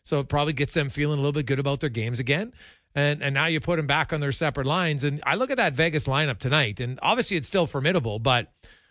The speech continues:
without Jack Eichel and without Shea Theodore,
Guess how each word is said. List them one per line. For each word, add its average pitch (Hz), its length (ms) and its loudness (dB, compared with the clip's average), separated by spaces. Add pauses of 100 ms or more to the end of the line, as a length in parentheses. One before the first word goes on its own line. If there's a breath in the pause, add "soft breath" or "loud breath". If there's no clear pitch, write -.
(120)
without 214 260 4
Jack 175 280 4
Eichel 170 240 2
and 139 100 2
without 139 360 2
Shea 135 240 2
Theodore, 110 520 0